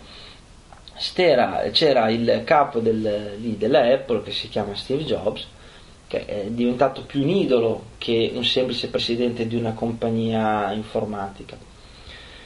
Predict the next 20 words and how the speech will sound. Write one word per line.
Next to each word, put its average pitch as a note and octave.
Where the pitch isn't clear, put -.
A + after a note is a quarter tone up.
E G#2+
è A#2+
lì A#2+
sul A#3
palco G3+
dice: A#2+
"Ah, A2
adesso G#2
sappiamo C3
che, A2+
cioè, A2+
ve G#2+
l'avevano A#2
già B2
detto B2+
che A2
Apple A#2+
userà A#2
processori A2+
Intel". A#2+